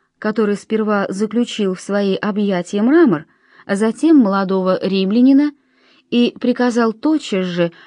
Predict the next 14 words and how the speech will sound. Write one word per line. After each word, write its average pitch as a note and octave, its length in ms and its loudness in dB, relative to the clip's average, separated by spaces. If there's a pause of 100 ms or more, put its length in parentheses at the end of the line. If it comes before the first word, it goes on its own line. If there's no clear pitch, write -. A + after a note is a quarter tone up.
(140)
отнести A3+ 720 2
этот F#3 420 -2
бюст C4 480 0 (180)
в - 80 -20
свой G#3 340 2
дворец. D3+ 580 -6 (1800)
По A#3+ 260 0
прошествии A#3+ 640 0
двух A3 340 0
дней C4+ 380 4 (320)
Марк A#3+ 400 2
получил A3+ 520 0
императорский G#3+ 840 0
декрет — B3+ 520 0